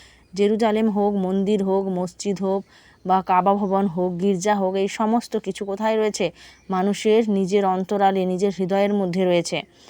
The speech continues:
এইখানে বসে ঈশা মুসা পেল সত্যের পরিচয়। ঈশা, ঈশা হচ্ছে খ্রিস্টান ধর্মের প্রেরিত দূত,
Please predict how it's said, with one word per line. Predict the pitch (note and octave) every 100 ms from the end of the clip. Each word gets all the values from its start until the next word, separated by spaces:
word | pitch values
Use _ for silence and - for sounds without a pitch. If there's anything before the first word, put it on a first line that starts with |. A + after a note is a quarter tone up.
| - _
এইখানে | - G#3+ B3 - A#3+ A3+
বসে | G#3+ A3 G#3+ G#3+
ঈশা | G3+ A#3+ G#3
মুসা | G3+ A3
পেল | G3+ F#3+ G#3
সত্যের | - F#3 _ G#3 F#3+
পরিচয়। | F#3+ F#3+ F3+ E3 D3 _ _ -
ঈশা, | A3+ - F#3+ D#3+ -
ঈশা | G3+ A3+
হচ্ছে | G#3 F#3+ - G#3 A3+ B3+ -
খ্রিস্টান | G3 - F#3+ G3+
ধর্মের | G3 F#3+ G3 G#3+
প্রেরিত | A#3+ - F3 F#3 G3
দূত, | A#3 F#3 F3 E3+